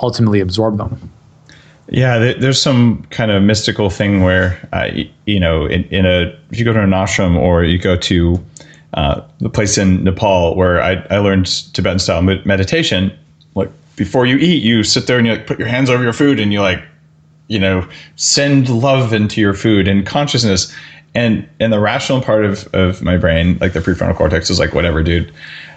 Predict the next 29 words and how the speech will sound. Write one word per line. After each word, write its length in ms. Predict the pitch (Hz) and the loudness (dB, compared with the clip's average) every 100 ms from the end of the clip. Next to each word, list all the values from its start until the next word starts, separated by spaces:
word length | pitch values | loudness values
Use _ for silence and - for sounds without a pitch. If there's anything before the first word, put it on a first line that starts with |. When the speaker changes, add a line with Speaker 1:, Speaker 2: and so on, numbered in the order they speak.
| - - - | -20 -8 -2
Speaker 2:
And 160 | 120 123 | 0 0
then 200 | 127 135 | 2 2
the, 440 | 123 117 - - | 2 0 -2 -4
the 500 | - 123 120 110 - 143 | -2 0 2 0 0 -2
irrational 540 | 170 156 127 - 113 | 0 0 -2 -2 -4
part 220 | 101 104 | -2 -2
of 40 | 101 | 0
the 60 | |
body, 260 | 95 87 101 | 0 0 0
like 180 | 98 98 | 0 0
the 60 | |
nervous 300 | 104 131 123 | 2 2 0
system 400 | - 104 98 95 | 0 -2 0 0
and 320 | 98 - 98 | 0 -2 0
the 60 | 95 | 2
more 340 | 101 104 95 | 2 2 2
instinctive 460 | - 98 - 160 104 | 0 -2 -2 -2 0
things, 160 | 104 98 | 0 -2
it's 100 | 95 | -4
like, 140 | - | -2
"All 80 | 160 | 0
right, 200 | 135 131 | 2 2
well, 300 | 113 110 135 | 0 0 0
I'll 120 | 110 | -2
just 180 | 139 123 | -2 -2
go 140 | 104 | 0
with 100 | 107 | 0
the 80 | 104 | -2
flow." 460 | 92 143 135 104 | -2 0 2 0